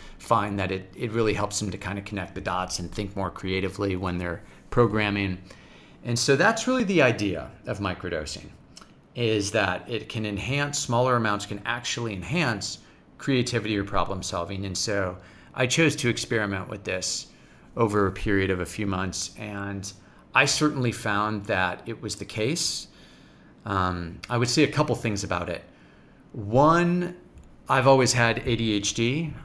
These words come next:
I took A D H D medication from the time I was young. I, by young, I mean I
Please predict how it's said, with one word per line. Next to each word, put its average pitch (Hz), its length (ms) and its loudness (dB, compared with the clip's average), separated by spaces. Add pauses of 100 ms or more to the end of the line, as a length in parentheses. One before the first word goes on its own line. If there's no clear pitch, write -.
I 95 640 -2
took 110 340 -2 (1120)
A 123 100 0
D 107 120 0
H 101 180 -2
D 120 100 0
medication 110 560 0
from 107 180 -6
the 104 80 -4
time 104 240 -4
I 98 60 -2
was 98 160 -4
young. 139 420 -2 (680)
I, 98 540 0 (100)
by 98 120 2
young, 98 360 2
I 95 40 2
mean 95 400 2 (120)
I 107 300 -2